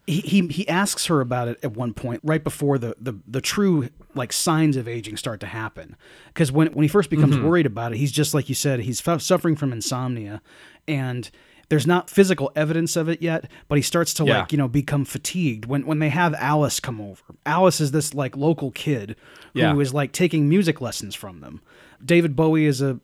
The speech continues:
Speaker 1: is a classical cellist, and, uh, you know, Catherine Deneuve plays, you know, she's a concert pianist, you know.
Speaker 2: Yeah.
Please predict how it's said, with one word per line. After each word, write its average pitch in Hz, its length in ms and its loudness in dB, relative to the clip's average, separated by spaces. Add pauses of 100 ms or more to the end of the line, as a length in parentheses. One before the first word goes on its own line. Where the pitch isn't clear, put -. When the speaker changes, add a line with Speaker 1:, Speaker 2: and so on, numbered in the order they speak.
Speaker 1:
is 139 140 -2
a 127 80 -6
classical 147 540 -2
cellist, 135 600 -4 (120)
and, 131 280 0
uh, 120 300 -4
you 131 80 -4
know, 127 120 -2
Catherine 147 360 0
Deneuve 143 440 2
plays, 135 500 -4
you 139 80 -4
know, 131 180 -4
she's - 120 -6
a 117 40 -10
concert 139 420 -4
pianist, 156 520 0
you 147 100 0
know. 135 160 0
Speaker 2:
Yeah. 139 160 0